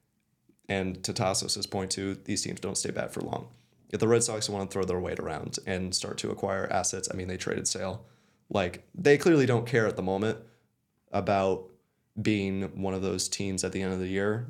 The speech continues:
but they have set themselves up to at least be a scary hitting team in the next three. And then the Orioles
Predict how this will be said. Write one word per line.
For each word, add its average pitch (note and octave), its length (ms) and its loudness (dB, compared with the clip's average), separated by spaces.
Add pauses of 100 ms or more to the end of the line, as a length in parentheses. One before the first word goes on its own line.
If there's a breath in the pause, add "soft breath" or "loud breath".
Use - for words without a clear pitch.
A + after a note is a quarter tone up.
but F#2 280 -2
they G2 240 2
have F#2+ 500 -4
set - 240 -4
themselves G2+ 380 -4
up G2 160 -4
to - 360 -4
at G#2+ 200 0
least A#2 240 4
be G2+ 80 -2
a F#2+ 60 -2
scary - 300 -4
hitting - 220 -4
team G2 240 -6
in G2 60 -4
the G2+ 100 -4
next - 380 -6
three. G2+ 380 -6 (1600)
And B2 160 4
then B2 440 4 (1160)
the B2 80 4
Orioles D#3+ 640 6